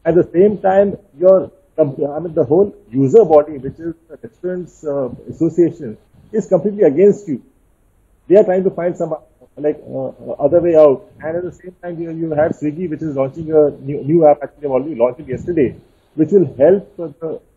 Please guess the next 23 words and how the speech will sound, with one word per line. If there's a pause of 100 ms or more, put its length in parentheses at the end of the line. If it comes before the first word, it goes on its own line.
(140)
uh,
restaurant
body
reduce
the
commission
rates. (500)
And
that
could
be
negative
for
Zomato,
because
they
also
will
have
to
do
something
similar.